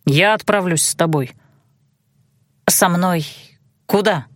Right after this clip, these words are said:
"Во внешний мир, о котором ты говорила, где живут другие волки и правит дракон". Он задумчиво смотрел, почти на меня, но взгляд ушел дальше, к самому горизонту.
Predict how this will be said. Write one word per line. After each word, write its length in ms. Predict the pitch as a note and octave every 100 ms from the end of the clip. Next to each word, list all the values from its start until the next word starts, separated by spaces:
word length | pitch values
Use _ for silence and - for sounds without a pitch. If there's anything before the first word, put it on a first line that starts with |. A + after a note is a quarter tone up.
| _ _ _ _ _ _ _ _ _ _
"Во 200 | D3+ F#3
внешний 420 | F3 A#3 - A3+
мир, 220 | A#3+ B3
о 40 | D#3
котором 340 | E3 E3+ E3
ты 80 | C#3+
говорила, 500 | D3+ E3+ E3 D3+ C3 - _ _ _ -
где 280 | C#3 D3+
живут 320 | F#3+ G#3+ A#3 E3+
другие 380 | F#3+ F3+ G#3+ E3
волки 440 | E3+ F#3 - D3+ - - _
и 80 | D#3+
правит 400 | D3 D#3 C#3+ B2
дракон". 520 | D3 C#3+ - D3 C#3 - _ _ _ _ _ _ _ _ -
Он 180 | F#3
задумчиво 500 | G#3+ C4 C4+ C#4+ C#4
смотрел, 540 | C4+ C4+ C4 F#3+ E3+ F3 _ _ _ _ _ _ _
почти 420 | E3+ D#3 - G3+
на 140 | F#3 F3
меня, 420 | E3 E3 F#3 G3 - _ _ _
но 180 | F3 F#3+
взгляд 380 | F3+ E3+ G#3+ G#3+
ушел 260 | G#3 G#3+ G3+
дальше, 500 | A3 A3 D#3+ - D3+ _ _ _ _ -
к 60 |
самому 440 | - G3+ G3+ G3 F#3
горизонту. 640 | F3+ F#3 E3+ C#3+ B2 D3+